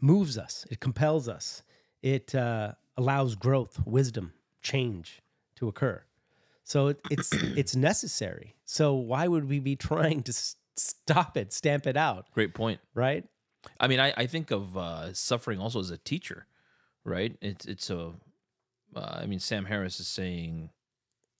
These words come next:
Speaker 2: generally speaking, y-,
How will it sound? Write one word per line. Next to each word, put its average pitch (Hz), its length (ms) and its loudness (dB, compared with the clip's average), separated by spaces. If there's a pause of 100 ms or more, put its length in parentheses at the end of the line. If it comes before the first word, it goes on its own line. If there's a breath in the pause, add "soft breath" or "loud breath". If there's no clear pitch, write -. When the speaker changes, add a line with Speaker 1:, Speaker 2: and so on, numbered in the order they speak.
Speaker 2:
generally 107 380 -2
speaking, 87 640 -8 (1080)
y-, - 100 -18